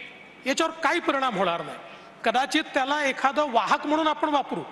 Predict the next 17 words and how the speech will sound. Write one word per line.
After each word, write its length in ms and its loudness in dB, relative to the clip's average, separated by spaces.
एक 200 2
instrument 720 0
म्हणून 240 4
आपण 200 2
वापरू, 460 2
आपण 280 2
त्याच्यावर 560 0
घुडसवारी 540 2
करतो 300 0
तशी 240 0
सवारी 360 2
करू 200 0
शकू, 380 -2
पण 100 2
या 520 2
मानवी 560 0
संवेदना 680 0